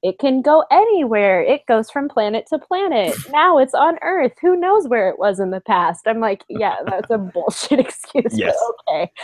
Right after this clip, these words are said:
Speaker 1: But it was just kinda like, I'm like, "Yeah, I'm just taking that as canon then, that the, the Disneyland ride was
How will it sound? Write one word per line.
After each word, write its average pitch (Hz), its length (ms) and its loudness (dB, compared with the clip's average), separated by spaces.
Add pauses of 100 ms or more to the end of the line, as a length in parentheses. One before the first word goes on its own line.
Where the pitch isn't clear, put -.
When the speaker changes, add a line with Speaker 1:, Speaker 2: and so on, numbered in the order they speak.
(300)
Speaker 1:
But 208 300 4
it 214 100 8
was 202 120 2
just 202 160 -8
kinda 208 280 0
like, 175 360 0
I'm 226 120 0
like, 196 200 0
"Yeah, 185 180 2
I'm 196 200 -2
just 196 180 -10
taking 185 280 -8
that 170 140 -6
as 165 120 -8
canon 165 400 -10
then, 160 360 -10
that 165 220 -4 (200)
the, 165 400 -4
the 196 140 -2
Disneyland 175 640 -4
ride 160 300 -4
was - 500 -8